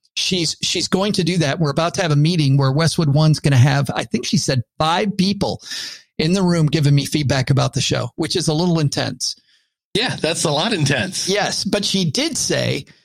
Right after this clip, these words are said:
Speaker 1: she said, "Those mid-rolls are too near the back end and too many people have tuned out. And because of that, they're looking at the number of people are listening at that time and we're giving them so many impressions. We need to give them more impressions for the episode. So you gotta move it toward the front."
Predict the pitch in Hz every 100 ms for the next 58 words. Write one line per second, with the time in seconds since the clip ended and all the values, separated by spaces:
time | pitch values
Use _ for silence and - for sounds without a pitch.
0 | - - 190 180 170 165 147 202 247 190
1 | 156 165 147 - 214 214 208 180 - 175
2 | 208 202 196 147 - 190 185 190 190 170
3 | - - 180 156 170 202 156 - _ _
4 | - 151 147 156 - 240 226 180 147 143
5 | 156 _ _ _ _ - 156 160 185 185
6 | 175 175 165 165 170 160 160 151 175 -
7 | 156 143 156 143 - 208 190 151 147 139
8 | 165 165 151 143 175 160 147 - 202 156
9 | 139 147 151 165 156 143 147 147 156 135
10 | 156 131 147 131 147 143 175 147 139 123
11 | 151 120 151 143 147 123 - 143 120 117
12 | 151 127